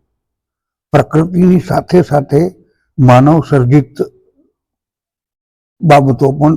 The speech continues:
સંકળાયેલી છે. ચાલો જરા જોઈએ, આવા સુંદર તડકાના કુમળા કિરણોમાં મારો ચહેરો કેવો દેખાય છે,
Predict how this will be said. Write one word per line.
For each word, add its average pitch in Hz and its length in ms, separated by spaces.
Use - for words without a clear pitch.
સંકળાયેલી 120 600
છે. 113 140
ચાલો - 220
જરા 165 260
જોઈએ, 151 400
આવા 160 260
સુંદર 160 520
તડકાના 160 600
કુમળા 165 480
કિરણોમાં 143 680
મારો 156 320
ચહેરો 190 300
કેવો 131 340
દેખાય 123 420
છે, 143 160